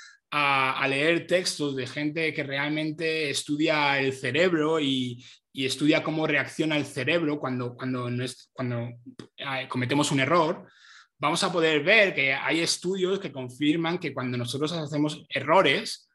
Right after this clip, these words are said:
mm, mm, en nuestro cerebro se están generando sinapsis, o sea, es decir, se están produciendo conexiones entre células y conexiones entre neuronas, ¿no? Y están haciendo que no, nuestro, nuestro cerebro crezca, no en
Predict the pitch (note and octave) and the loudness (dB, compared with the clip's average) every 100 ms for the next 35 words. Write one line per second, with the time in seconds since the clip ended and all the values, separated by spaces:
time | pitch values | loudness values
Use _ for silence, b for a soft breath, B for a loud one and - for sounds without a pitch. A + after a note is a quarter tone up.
0 | _ C#3 C3+ C#3 C3+ B2+ - - C3+ C3+ | _ -8 -6 -4 -6 -10 -14 -8 -6 -6
1 | C3 - - - B2 B2 B2+ - C3 D3+ | -12 -16 -18 -4 -2 -2 -4 -2 0 0
2 | D3 - C#3 C#3+ C#3+ C#3 C#3 - B2 C#3+ | -2 -4 -4 -2 0 0 0 -2 0 0
3 | F#3+ - B2 A#2+ - A#2+ B2 C3+ C3 B2+ | 0 -2 -4 -6 -4 -2 -2 -4 -4 -6
4 | B2 B B B B2+ C#3 D3 D#3+ D3+ D3+ | -6 B B B -4 -2 -2 -2 -2 0
5 | D3 D3 C#3 B2+ - D3+ D3+ D3 B2+ A#2+ | 0 0 0 0 0 0 -2 -4 -4 -2
6 | D#3+ E3+ D#3 D3 F3+ - - - B2+ C#3 | 2 4 6 4 0 -4 -14 -16 -6 -2
7 | C3 B2 D3 D3+ D#3 D3+ C#3+ C#3 B2+ D3+ | 0 0 2 2 0 0 0 2 2 4
8 | G#3+ B2+ A2 B2 F#3+ - b b b - | 4 2 -4 -8 -8 -12 b b b -4
9 | C3+ C3 D3+ D#3 E3+ F3 D#3 D3 C#3+ C#3 | -2 0 0 2 2 2 4 4 4 0
10 | C#3+ C#3 - D3+ C3 B2+ B2+ A#2+ C3 B2 | -2 -2 -2 -2 0 -2 -4 -6 -8 -4
11 | B2+ C3+ C#3+ - - E3+ G3+ C#3 D#3 F3 | -2 0 0 -2 0 2 2 0 2 2